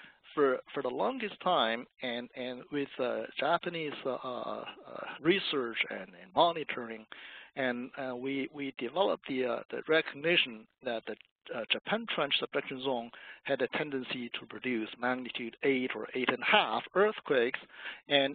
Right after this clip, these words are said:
and, but the, uh, the, the, the act-, what actually happened really surprised us. That means, uh, uh, we still have a lot to learn. So that's the, the hardest lesson. And the other is,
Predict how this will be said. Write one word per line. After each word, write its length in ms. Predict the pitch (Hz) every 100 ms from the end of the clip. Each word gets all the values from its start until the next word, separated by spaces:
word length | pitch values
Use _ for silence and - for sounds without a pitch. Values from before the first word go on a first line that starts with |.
| -
and, 280 | 139 131 120
but 200 | 135 131 -
the, 180 | 131
uh, 60 | 120
the, 240 | 117 113 -
the, 200 | 113 107 -
the 120 | 117 170
act-, 240 | 208 -
what 120 | 156 -
actually 320 | 190 - 143
happened 460 | - 190 185 127 - - - -
really 240 | 160 143 -
surprised 500 | - - 156 156 165
us. 140 | 196 226 - _ _ 135
That 180 | 147
means, 200 | 151 143 -
uh, 60 | 139
uh, 260 | 131 123 120
we 100 | 127 127
still 160 | 196
have 160 | 185 143
a 40 |
lot 280 | 127 127 - -
to 80 | 123
learn. 380 | 139 175 110 - - - - -
So 100 | 147
that's 220 | 160 240 -
the, 160 | 147 -
the 100 | - -
hardest 320 | 208 175 139 -
lesson. 380 | 160 160 98 98 - - -
And 180 | 156 143
the 120 | 165
other 260 | 262 247
is, 140 | 180